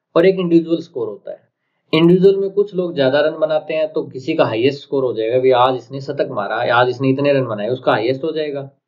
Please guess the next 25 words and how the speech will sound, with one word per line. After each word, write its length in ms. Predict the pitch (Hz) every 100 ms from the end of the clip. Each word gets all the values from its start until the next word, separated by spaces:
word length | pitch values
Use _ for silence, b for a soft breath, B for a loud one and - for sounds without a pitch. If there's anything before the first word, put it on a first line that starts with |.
| -
ठीक 160 | 170
है। 80 | 127 b b b b _
उसके 240 | 175 170 196
बाद 200 | 185 165
next 280 | 156 180 -
highest 340 | 160 156 -
भी 80 | -
होता 200 | 151 131
है, 40 | 143
उससे 240 | 143 - 170
कम 200 | 160 151
किसने 300 | 151 143 143
बनाए, 300 | 143 139 135
फिर 180 | 156
और 220 | 143 135 -
कम 200 | 143 135
और 180 | 123 113
कम 100 | 143
और 160 | 139 117
lowest 320 | 117 117 113
भी 80 | 101
होता 200 | 95 _
है, 80 | _ _
ठीक 180 | 175
है। 80 | 170